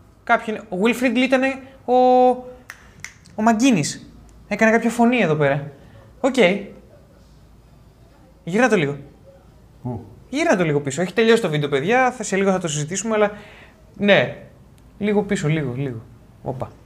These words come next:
Speaker 1: το γάμισες. Σταμάτα το. Ο Red Robe, ο, ο Tim Drake είναι ο, ο Terry McGuinness. Οκ, η Tara Strong είναι η Poison Ivy. Νομίζω πάντα έκανε η Poison
Speaker 2: Ναι.
Speaker 1: Ivy. Την Poison Ivy, η Tara Strong. Ο, το
Speaker 2: Όχι, η Tara Strong κάνει τη Harley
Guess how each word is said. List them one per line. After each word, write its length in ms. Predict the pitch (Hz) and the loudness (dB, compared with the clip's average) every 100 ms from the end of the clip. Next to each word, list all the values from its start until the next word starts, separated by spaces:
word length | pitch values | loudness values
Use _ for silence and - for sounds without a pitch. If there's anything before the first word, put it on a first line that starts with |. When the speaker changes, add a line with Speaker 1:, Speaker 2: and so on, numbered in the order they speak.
| _ | _
Speaker 1:
το 80 | 127 | -8
γάμισες. 400 | 127 110 - - - - - - - - - - - - - - | -6 -6 -12 -20 -20 -20 -20 -20 -20 -20 -20 -20 -20 -20 -20 -20
Σταμάτα 360 | - - 160 170 | -8 0 2 4
το. 140 | 233 254 - - - - _ | 0 -4 -14 -20 -20 -20 _
Ο 100 | - 156 | -2 0
Red 160 | 190 | 2
Robe, 220 | 208 214 196 | 4 2 2
ο, 60 | 190 170 - 165 | 0 0 -2 -2
ο 40 | |
Tim 180 | 160 180 | 0 2
Drake 220 | 180 185 185 | 2 2 0
είναι 140 | 185 | 0
ο, 160 | 185 185 180 175 170 | 2 0 0 -4 -6
ο 100 | 156 | -4
Terry 160 | 175 170 | -4 -2
McGuinness. 440 | 151 160 151 110 - - - - _ - - | -2 -2 -4 -8 -14 -20 -20 -20 _ -20 -16
Οκ, 180 | - 131 | -12 -6
η 140 | 151 160 | -4 0
Tara 160 | 160 151 151 | 2 2 0
Strong 140 | 156 | 2
είναι 120 | 151 | 2
η 60 | 147 | 2
Poison 320 | 147 139 131 135 147 165 | -2 -4 -2 -2 -2 -2
Ivy. 60 | 208 | -2
Νομίζω 340 | 170 165 170 | 0 2 0
πάντα 300 | 175 175 165 151 | 0 0 2 0
έκανε 260 | 139 123 | 0 -2
η 460 | 117 117 117 113 113 | -4 -6 -6 -8 -8
Poison 140 | 120 | -4
Speaker 2:
Ναι. 300 | 117 117 117 110 | 0 0 0 -4
Speaker 1:
Ivy. 100 | 113 - - - - - - - - - | -8 -14 -20 -20 -20 -20 -20 -20 -20 -16
Την 140 | - 123 | -8 -4
Poison 360 | 123 117 123 120 | -2 -2 -2 -2
Ivy, 40 | |
η 40 | 117 | -4
Tara 120 | 117 | -6
Strong. 240 | 117 185 202 | -4 -6 -2
Ο, 140 | 180 | -4
το 80 | - | 0
Speaker 2:
Όχι, 160 | 151 180 | 0 0
η 40 | 143 | 0
Tara 140 | 156 | 0
Strong 200 | 147 160 160 | 2 0 0
κάνει 180 | 160 151 | 0 0
τη 60 | 160 | 0
Harley 140 | 151 | -2